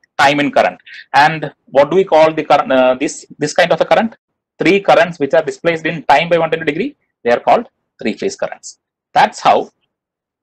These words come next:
when you excite a stator of a induction machine or a synchronous machine with three-phase currents, it will set up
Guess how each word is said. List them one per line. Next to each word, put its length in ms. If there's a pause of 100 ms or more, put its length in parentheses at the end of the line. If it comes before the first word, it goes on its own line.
(220)
when 160
you 120
excite 500 (180)
a 220
stator 340
of 180
a 260 (640)
induction 280
machine 240
or 80
a 40
synchronous 320
machine 300
with 220
three-phase 340
currents, 420 (800)
it 160
will 100
set 220
up 160